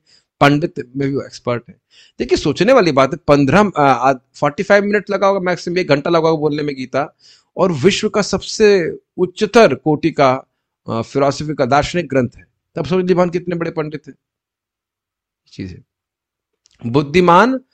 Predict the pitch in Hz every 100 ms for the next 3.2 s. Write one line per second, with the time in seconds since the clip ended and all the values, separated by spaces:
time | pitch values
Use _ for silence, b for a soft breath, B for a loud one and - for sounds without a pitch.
0 | _ _ _ _ _ _ - 160 202 123
1 | 151 151 127 127 170 202 233 247 208 208
2 | 190 170 233 _ - 170 185 156 180 185
3 | 190 190